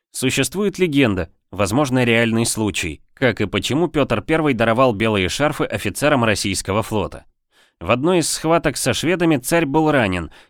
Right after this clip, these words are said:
и случившийся рядом морской офицер дал ему белый платок, чтобы перевязать рану.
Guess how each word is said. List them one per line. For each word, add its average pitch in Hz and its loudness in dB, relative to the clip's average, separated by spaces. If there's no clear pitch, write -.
и 101 0
случившийся 107 -2
рядом 110 0
морской 104 -2
офицер 113 -2
дал 147 2
ему 131 2
белый 131 2
платок, 127 0
чтобы 92 -6
перевязать 95 0
рану. 107 -2